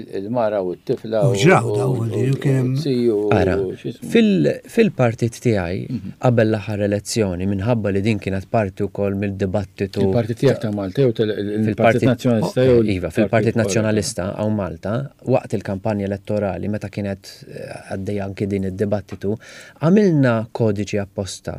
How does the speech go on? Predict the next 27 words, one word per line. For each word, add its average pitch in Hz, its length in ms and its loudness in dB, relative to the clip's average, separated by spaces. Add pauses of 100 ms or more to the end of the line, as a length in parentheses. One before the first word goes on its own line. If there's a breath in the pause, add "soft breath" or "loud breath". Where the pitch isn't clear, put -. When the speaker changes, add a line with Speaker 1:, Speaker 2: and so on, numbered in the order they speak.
Speaker 3:
ta' 110 120 -6
trasparenza 107 920 -2 (680 soft breath)
illi 117 520 4 (340 soft breath)
jien, 165 440 6
illi 127 560 4
jorbot 147 500 6
lil 127 120 4
min 120 220 4
jiġi 113 180 0
elett 110 180 -2
fisem 110 240 -2
il-Partit 101 400 -2
Nazzjonalista 127 520 0
li 127 140 6
kull 156 240 4
sena 120 380 2
jippubblika 190 800 2
sal-inqas 160 500 2
solt 151 260 0
illi 120 180 2
daħħal. - 440 -6 (440 soft breath)
Biex 117 200 4
in-nies 202 240 6
ikunu 120 320 2
jafu 92 340 -4
allura, 92 340 -2
inċħadd 170 720 0